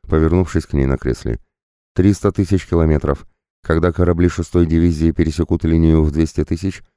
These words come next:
у них появится возможность открыть по нам огонь из дальнобойной артиллерии. «Все корабли собрались под крылом Одинокого»,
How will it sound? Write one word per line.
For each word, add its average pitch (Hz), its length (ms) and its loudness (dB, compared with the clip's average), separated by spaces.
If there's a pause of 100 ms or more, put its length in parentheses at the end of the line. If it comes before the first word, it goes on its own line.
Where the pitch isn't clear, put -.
(200)
у 85 100 2
них 92 180 2
появится 87 440 0
возможность 87 640 0
открыть 87 320 -2
по 85 100 -2
нам 80 200 2
огонь 85 360 2
из 80 160 -4
дальнобойной 80 580 2
артиллерии. 62 600 -2 (800)
«Все 113 200 0
корабли 92 340 2
собрались 78 440 2
под 73 140 -2
крылом 76 280 0
Одинокого», 67 560 0